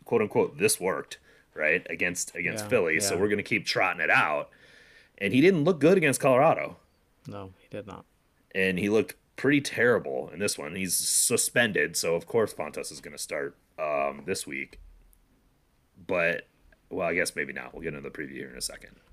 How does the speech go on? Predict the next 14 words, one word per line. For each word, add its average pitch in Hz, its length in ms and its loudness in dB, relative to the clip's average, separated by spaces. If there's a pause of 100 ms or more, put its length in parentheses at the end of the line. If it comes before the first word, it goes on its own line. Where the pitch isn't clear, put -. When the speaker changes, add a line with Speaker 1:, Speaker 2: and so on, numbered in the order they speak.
(180)
Speaker 1:
depending 71 360 -12
on 67 80 -14 (120)
whether, 156 180 -4
Speaker 2:
You 175 80 4
know, 135 100 2
so, 135 120 4
Speaker 1:
whether 156 120 8
we 160 100 0
Speaker 2:
so 156 200 6
Speaker 1:
believe 78 220 2
Logan 80 220 0 (120)
Dembe 69 260 -2
is 64 100 -6
available. 62 400 -12